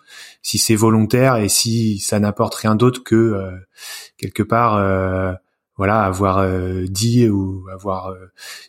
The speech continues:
une ligne qui nous dit, euh, bah, j'ai compensé tant de C O deux. Euh, c'est, c'est, c'est quoi les enjeux, euh, des gens qui font ça, que ce soit les entreprises ou les individus ?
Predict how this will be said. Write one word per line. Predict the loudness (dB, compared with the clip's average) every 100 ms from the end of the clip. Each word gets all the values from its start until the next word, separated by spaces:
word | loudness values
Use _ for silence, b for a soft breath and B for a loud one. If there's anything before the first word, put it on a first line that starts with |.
| -4
une | 2 4
ligne | 6 4 2 0
qui | 0 2
nous | 2
dit, | 4 4
euh, | 4 4
bah, | 0 0 -2
j'ai | -6 -2 -2
compensé | 0 0 0 0 0 -2
tant | -2 -4 -6 B B B -8
de | -4
C | -2 0
O | 2
deux. | 2 0 B B B -10
Euh, | -2 0 2
c'est, | 0 0
c'est, | 2
c'est | 2 2
quoi | 2 4
les | 4 4
enjeux, | 4 4 0 -4 _ -8
euh, | -4 -2 -2 -2 -2 -4
des | -4 -2
gens | 0 0
qui | 0
font | -2 0
ça, | 2 0 -6 _ _ _
que | -6
ce | 0
soit | 2
les | 2
entreprises | 2 0 0 2
ou | 2
les | 2
individus ? | 2 2 0 -2 -4